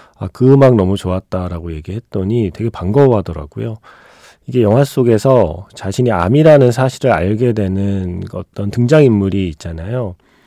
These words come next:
음, 사카모토 류이치가 역시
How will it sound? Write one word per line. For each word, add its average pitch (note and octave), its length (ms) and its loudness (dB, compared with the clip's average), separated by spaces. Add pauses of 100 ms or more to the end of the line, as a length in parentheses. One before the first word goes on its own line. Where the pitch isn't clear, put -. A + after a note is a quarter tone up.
(680)
음, G2 720 -10 (320)
사카모토 D3 460 -2
류이치가 F#2+ 1160 0 (680)
역시 E2 720 -8